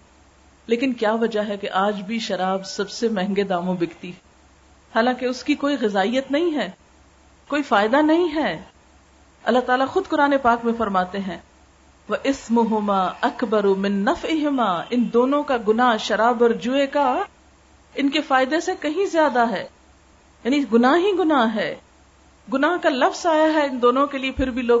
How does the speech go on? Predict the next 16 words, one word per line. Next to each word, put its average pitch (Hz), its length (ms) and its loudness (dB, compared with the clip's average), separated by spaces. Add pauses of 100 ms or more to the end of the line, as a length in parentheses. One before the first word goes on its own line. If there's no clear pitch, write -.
(120)
کہتے 220 260 -2
ہیں 269 180 -2
حرام 233 240 2
کہاں 254 220 -2
لکھی 214 320 -6
ہوئی 185 220 -4
ہے 175 60 -4
شراب، 160 300 -6 (760)
قرآن 208 220 0
میں 233 120 2
کون 254 160 2
نہیں 262 100 0
لکھا 208 280 -2
ہوا 202 280 0
حرام 175 260 -4
ہے؟ 170 160 -6